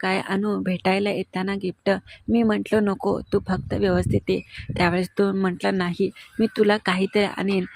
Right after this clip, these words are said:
त्यावेळेस मी म्हटलं, "बरं." पण तिथून पुढे आम्ही रोजच फोनवरती बोलू लागलो. त्यावेळेस मी अशीच गावाकडे आणणार होते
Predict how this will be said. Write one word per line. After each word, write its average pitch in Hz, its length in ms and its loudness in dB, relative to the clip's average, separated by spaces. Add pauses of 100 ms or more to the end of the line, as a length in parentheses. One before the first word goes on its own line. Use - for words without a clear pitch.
(200)
त्यावेळेस 180 360 -2
मी 202 120 0
म्हटलं, 190 460 -2
"बरं." 185 240 0 (380)
पण 196 220 4 (300)
तिथून 208 300 0
पुढे 202 240 -2 (120)
आम्ही 202 280 -2
रोजच 196 340 -2
फोनवरती 196 600 -2
बोलू 185 280 2
लागलो. 180 380 0 (220)
त्यावेळेस 180 460 0
मी 196 140 0
अशीच 196 340 -2
गावाकडे 180 540 0
आणणार 180 380 -2
होते 185 340 -2